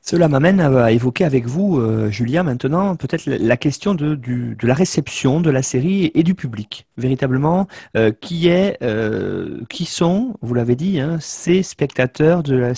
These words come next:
de, de la série, parce que il faut quand même, par rapport à tout ce qui est évoqué, il y a, vous l'avez dit, il y a des débats qui sont créés sur des forums ou sur les réseaux sociaux.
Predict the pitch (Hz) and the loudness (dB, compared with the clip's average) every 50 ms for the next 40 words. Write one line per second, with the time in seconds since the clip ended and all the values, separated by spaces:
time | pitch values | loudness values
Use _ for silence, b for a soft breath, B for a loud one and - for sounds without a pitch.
0 | - - - 127 120 123 123 117 113 107 117 117 120 120 123 - - 147 139 135 | -6 -8 -8 -2 0 2 2 2 0 0 0 0 0 0 -2 -2 -2 -2 -2 0
1 | 143 170 196 233 - B B B B B - 131 - - - - 143 156 180 175 | 0 0 0 0 -2 B B B B B -6 -6 -6 -8 -2 2 4 6 6 4
2 | 135 110 104 - - - 135 143 156 160 151 131 110 - 107 107 135 151 170 175 | 2 0 -2 -4 -4 -2 0 2 2 2 2 0 0 0 0 0 0 0 0 0
3 | 147 123 - - 127 123 135 135 - 151 123 113 - - 247 220 - - - 190 | -2 -2 -2 -2 -2 0 0 -2 -2 -2 -2 -2 -2 -2 -4 -4 -4 -4 0 2
4 | 170 160 147 143 139 139 - 208 226 190 139 110 98 101 107 104 107 107 110 107 | 2 2 2 0 -4 -4 -4 -4 -2 -2 -2 -2 -2 -2 -4 -6 -4 -4 -4 -4
5 | 131 - 220 156 113 110 104 113 139 143 151 220 262 - - - - - 113 113 | -2 -2 -2 0 -2 -2 -2 0 0 2 2 0 -2 -4 -6 -12 -12 -8 -8 -8
6 | 120 - 131 - 214 - - 104 107 110 107 - - 107 110 123 170 214 208 139 | -6 -6 -4 -4 -4 -6 -6 -8 -8 -8 -8 -8 -8 -8 -6 -4 -4 -4 -4 -4
7 | 113 120 - - - 120 104 113 113 101 76 - 117 120 120 127 120 - 120 120 | -4 -6 -8 -8 -6 -6 -4 -4 -4 -4 -4 -4 -6 -4 -4 -6 -6 -6 -8 -6
8 | - - 247 | -4 -2 -4